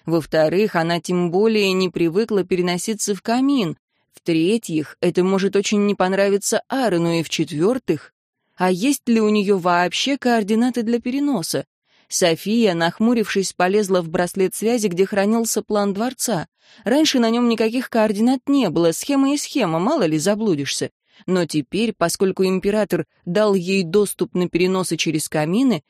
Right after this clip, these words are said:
координаты на плане имелись. София, чувствуя, как рьяно колотится сердце в груди, прокрутила план на экране до парадного этажа, нашла комнату Аарона и чуть не застонала от облегчения. Да,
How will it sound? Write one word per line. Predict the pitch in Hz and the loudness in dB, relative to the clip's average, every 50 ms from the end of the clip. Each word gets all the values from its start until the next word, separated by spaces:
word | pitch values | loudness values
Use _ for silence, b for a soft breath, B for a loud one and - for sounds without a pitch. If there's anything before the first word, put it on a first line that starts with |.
| _ _ _ | _ _ _
координаты | - 185 175 170 170 147 165 160 175 214 254 - 208 | 2 2 2 2 2 0 -2 -2 -2 -2 -2 -2 -2
на | 185 165 165 | -2 -2 -2
плане | - 170 165 165 165 175 185 214 | 0 0 0 0 0 0 0 0
имелись. | 247 262 277 254 196 147 139 139 - - - - _ _ _ _ | 2 2 2 0 0 0 -2 -2 -4 -6 -8 -12 _ _ _ _
София, | - - - 180 170 160 151 - - 208 220 220 190 170 165 | -8 -2 0 2 2 2 0 -2 -2 0 0 2 4 2 2
чувствуя, | - - 233 240 220 - - 202 208 196 190 | 2 0 0 0 -2 0 0 0 2 2 2
как | - 202 190 - 202 | 2 0 0 0 0
рьяно | 196 185 190 202 196 190 180 | 0 0 0 0 2 0 0
колотится | 170 185 175 175 180 175 180 170 - - - 165 | 0 0 0 0 0 0 -2 -4 -4 -4 -4 -4
сердце | 160 - - 240 269 - - - - 185 | -4 -2 -2 -2 -2 -2 -2 -2 -2 -2
в | 165 | -2
груди, | 160 175 196 196 170 165 185 165 156 - _ _ _ _ | 0 -2 -2 -2 -2 -2 -2 -2 -4 -4 _ _ _ _
прокрутила | _ 214 226 220 247 254 233 - 302 285 262 | _ 0 0 2 0 -2 0 0 2 2 0
план | - - 233 226 220 214 202 202 | 2 2 0 2 2 2 2 2
на | 196 190 190 | 2 0 0
экране | - 202 208 202 196 190 175 | -2 -2 0 0 0 0 0
до | 175 | -2
парадного | - - 165 165 175 175 170 156 170 165 160 160 165 | 0 0 0 2 2 0 0 0 -2 0 0 0 0
этажа, | - - 156 156 143 143 190 220 240 - - _ _ _ - | 0 0 -2 -2 -2 -2 -4 -4 -4 -6 -8 _ _ _ -2
нашла | 190 190 180 - 190 180 180 - | 0 0 2 2 2 2 2 0
комнату | 185 180 175 170 170 170 - - 170 - - | 0 0 0 0 -2 -2 -2 -2 -4 -2 -2
Аарона | - 220 247 254 233 214 196 190 190 202 208 | -2 0 0 2 2 2 2 2 2 0 0
и | 196 | 0
чуть | - - 269 254 - | 0 -2 -4 0 0
не | 254 247 | 0 0
застонала | 233 220 233 214 - 233 220 220 233 226 220 220 220 208 208 | 2 0 -2 -4 -2 -2 0 0 2 0 0 2 2 0 0
от | 208 - 208 | 0 -2 -4
облегчения. | 180 202 233 240 - - - - 233 202 175 160 156 156 156 - - - | -4 -4 -6 -6 -6 -8 -6 -4 -2 -2 -2 -2 -2 -2 -4 -6 -6 -10
Да, | 156 151 151 208 220 220 196 170 143 139 | -10 -4 -2 -2 0 0 -2 -4 -6 -8